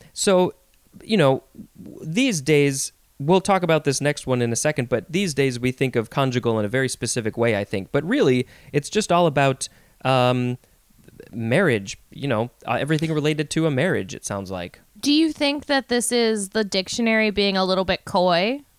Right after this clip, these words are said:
Speaker 2: <laughs> Do you think that, like, the dictionary is like,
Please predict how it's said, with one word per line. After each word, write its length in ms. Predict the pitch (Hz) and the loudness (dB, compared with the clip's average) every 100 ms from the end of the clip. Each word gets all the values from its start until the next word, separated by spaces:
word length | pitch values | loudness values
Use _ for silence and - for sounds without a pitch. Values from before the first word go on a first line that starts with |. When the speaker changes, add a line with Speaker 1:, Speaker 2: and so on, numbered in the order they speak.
| _ _ _ _ | _ _ _ _
Speaker 2:
<laughs> 1000 | - - - _ - - 165 - _ _ | -14 -14 -18 _ -12 -10 -12 -14 _ _
Do 200 | 240 226 | -2 4
you 120 | 302 294 | 4 4
think 260 | 277 262 | 2 0
that, 160 | 294 233 | 0 2
like, 260 | 233 220 | 0 0
the 140 | 226 240 | -2 0
dictionary 560 | 214 208 233 214 214 | 0 0 0 2 2
is 140 | 208 190 | 0 2
like, 320 | 190 185 180 | 2 2 0